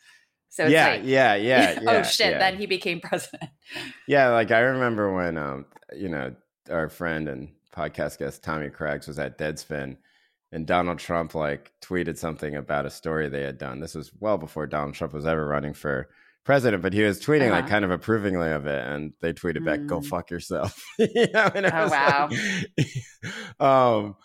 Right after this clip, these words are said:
Speaker 2: and that was,
Speaker 1: <laughs>
Speaker 2: you know, but yeah, I,
Speaker 1: Yeah,
Speaker 2: I, I
Speaker 1: yeah.
Speaker 2: don't, I think that there is, like, the sort of being nasty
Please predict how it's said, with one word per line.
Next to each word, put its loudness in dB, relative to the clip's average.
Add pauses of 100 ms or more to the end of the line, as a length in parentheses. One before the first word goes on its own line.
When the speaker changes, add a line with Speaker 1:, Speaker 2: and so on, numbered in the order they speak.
(280)
Speaker 2:
and 4
that 8
was, 4
Speaker 1:
<laughs> -20
Speaker 2:
you -4
know, 4
but 4
yeah, 8
I, 6
Speaker 1:
Yeah, 0
Speaker 2:
I, 0 (240)
I 2
Speaker 1:
yeah. -
Speaker 2:
don't, 2 (120)
I 4
think -8
that -4
there 2
is, -4
like, -2 (840)
the -2
sort -4
of -2 (560)
being 0
nasty -2